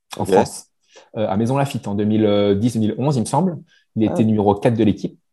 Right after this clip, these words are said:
Speaker 1: dernier de l'équipe, il était mille deux centième mondial, il
Speaker 2: Quinze trois.
Speaker 1: commençait les futurs. <laughs> C'est ça. Il commençait les futurs, j'ai joué en double avec lui une fois, je me suis entraîné avec lui.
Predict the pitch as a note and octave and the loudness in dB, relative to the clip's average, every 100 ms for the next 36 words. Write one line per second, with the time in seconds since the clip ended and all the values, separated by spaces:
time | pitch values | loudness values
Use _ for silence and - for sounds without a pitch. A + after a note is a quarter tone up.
0 | - A#2 A2 G#2 F#2+ E3 C#3 G2 G2+ G2+ | -8 -4 -2 -2 -2 -2 -2 -2 -2 -2
1 | G#2 A2+ A2 G#2 G#2 G#2 G2 F#2+ G#2+ C#3+ | 0 0 0 -2 -2 -2 -2 2 4 2
2 | - - A2 G#2 F#2+ A#2 A2+ A2 - - | 0 0 0 2 4 4 4 0 -4 -2
3 | A2 F#3 D3+ - - B2+ B2+ C#3+ D3 - | 2 2 0 -6 -4 2 6 8 8 6
4 | B3+ C#4 - - D#3+ B2 D3 D3 D3+ C#3+ | 4 0 0 -2 2 6 8 6 4 4
5 | C#3 C3+ - D#3 F#3 D3 A#2 A#2 A#2 C#3+ | 2 0 2 2 4 2 0 0 0 2
6 | C3 B2 A#2+ B2+ A#2 - C3 C#3+ D3+ A2+ | 4 2 0 -4 -6 0 2 4 2 -2
7 | - G#2 A2 G#2+ G#2 - C3 C#3+ | -8 -12 -8 -4 -2 2 2 2